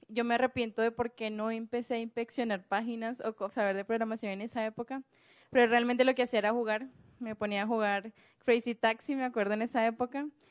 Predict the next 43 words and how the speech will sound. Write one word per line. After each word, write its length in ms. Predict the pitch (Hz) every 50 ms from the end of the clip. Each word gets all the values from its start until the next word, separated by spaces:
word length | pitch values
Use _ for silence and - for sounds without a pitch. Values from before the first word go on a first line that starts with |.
| _ _ _
y 160 | - 240 240
los 160 | 226 220 220
Sims, 320 | - - 240 247 262 285 -
<laughs> 640 | 311 320 330 - - - 302 - - _ 254 - _
era 200 | - 202 196 247
súper 400 | - - 269 240 - 233 220 254
fan 240 | - 233 208 202 202
de 80 | 208
los 120 | 214 240 -
Sims. 220 | - 247 233 247 - _ - - - -
Inclusive 300 | 262 254 285 254 285 262
hasta 200 | 269 269 - 285
craqueaba 580 | 277 - 262 240 240 - - 254 226 214 214 220
el 80 | 233 254
juego 280 | 269 254 247 247 247
como 240 | 247 262 262 254 -
para 200 | - 226 220 220
cambiar 340 | 220 208 202 214 208 208 196
el 100 | 208 220
sonido 500 | - 269 247 240 233 220 202 196 202 196
que 120 | - 254
sonaba 600 | - 254 220 214 202 196 185 190 190 202 214 226 - _ _
en 220 | - 240 233 226 214
la, 120 | 208 202
el 120 | 202 202
equipo 320 | 202 202 - 220 214 - 202
de 100 | 220 233
música, 580 | 226 214 214 226 240 - 254 226 - - 214
no 120 | 214 180 226
sé, 180 | 233 202 - - - - - - _ -
empezaba 400 | 233 208 233 247 262 233 240 247
como 160 | 269 277 277
a 40 | 277
inspeccionar 440 | 277 - 240 240 - 247 208 196 196
un 80 | 202 208
poquitico. 480 | - 202 - 190 - 180 - - 185 - _ _ _ _ _ _ _ _ _ _ _
Bueno, 280 | - 240 226 202 - -
pasó 280 | - 254 254 - 285 262
el 160 | 262 269 247
tiempo, 440 | 285 285 285 285 277 - 320 320 339 349 339 _ _ _ _ _ _ _ _ _ - - _ _ - - - _
em, 800 | 233 233 233 226 220 220 220 220 220 220 220 220 220 214 214 208 -
eh, 360 | 220 226 220 220 214 214 208 208
bueno, 300 | 220 240 220 190 202